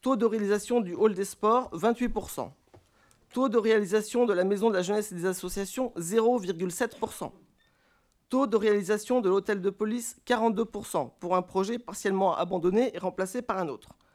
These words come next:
Taux de réalisation des tribunes de l'I F A I, zéro pour cent.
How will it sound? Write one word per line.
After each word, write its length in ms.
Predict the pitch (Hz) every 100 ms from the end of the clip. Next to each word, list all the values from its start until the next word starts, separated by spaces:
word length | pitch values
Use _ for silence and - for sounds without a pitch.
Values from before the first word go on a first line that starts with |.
| _ _ _ _ _ _ -
Taux 140 | 262
de 80 | 214
réalisation 560 | 220 214 196 208 226
des 100 | 202
tribunes 340 | 175 202 180 180
de 60 |
l'I 180 | 170 180
F 100 | 180
A 120 | 240
I, 140 | 254 175
zéro 320 | 151 165 151
pour 180 | - 202
cent. 320 | - 254 370